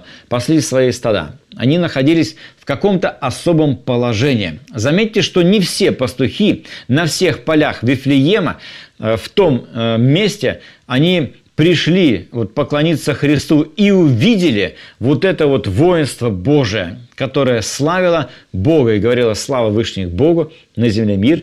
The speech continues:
в человеках благоволение». Не все, друзья, только какие-то особенные пастухи. Давайте посмотрим, что это за поля Вифлеема. Если вы внимательны были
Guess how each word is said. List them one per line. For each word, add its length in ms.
в 40
человеках 400
благоволение». 480
Не 120
все, 360
друзья, 420
только 340
какие-то 580
особенные 840
пастухи. 540
Давайте 260
посмотрим, 400
что 160
это 200
за 220
поля 360
Вифлеема. 520
Если 240
вы 80
внимательны 540
были 340